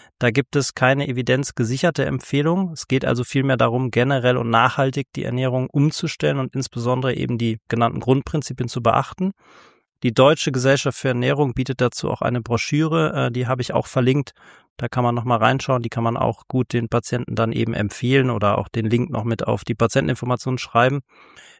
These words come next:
Wichtig ist vor allem eben noch mal hier auch der Punkt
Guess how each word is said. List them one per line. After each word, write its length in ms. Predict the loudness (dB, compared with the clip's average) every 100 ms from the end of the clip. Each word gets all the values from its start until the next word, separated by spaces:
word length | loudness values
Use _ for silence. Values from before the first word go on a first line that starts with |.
| -2
Wichtig 340 | 2 2 0
ist 160 | -2 -2
vor 240 | 0 2
allem 260 | 4 2 0
eben 260 | 0 2
noch 140 | 0 2
mal 180 | 2 2
hier 260 | 2 4
auch 200 | 2 0 -10 _ -6
der 80 |
Punkt 460 | -2 2 2 0